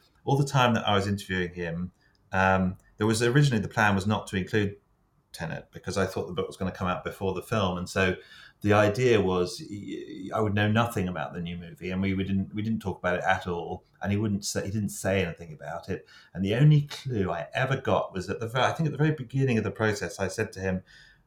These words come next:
I just apropos of nothing very much, I just said, "I think you should make a spy movie one day." And he kinda went, "Yeah, I think I will."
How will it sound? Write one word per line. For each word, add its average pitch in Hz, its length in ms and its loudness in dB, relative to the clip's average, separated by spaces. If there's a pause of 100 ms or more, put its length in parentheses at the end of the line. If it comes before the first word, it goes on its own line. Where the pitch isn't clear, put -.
(120)
I 117 60 -4
just - 240 -2
apropos 107 440 2
of 92 60 0
nothing 101 300 0
very 90 180 0
much, 98 300 0
I 98 80 -2
just 101 220 -4
said, 98 260 0 (300)
"I 117 60 -2
think 202 180 -6
you 196 60 -2
should 156 160 -2
make 143 140 4
a 104 60 -6
spy 135 340 0
movie 95 280 0
one 90 220 -4
day." 85 360 -2 (500)
And 98 140 2
he 131 140 0
kinda 113 180 0
went, 98 280 2 (540)
"Yeah, 135 420 6
I 135 80 4
think 170 240 -4
I 135 80 4
will." 95 520 4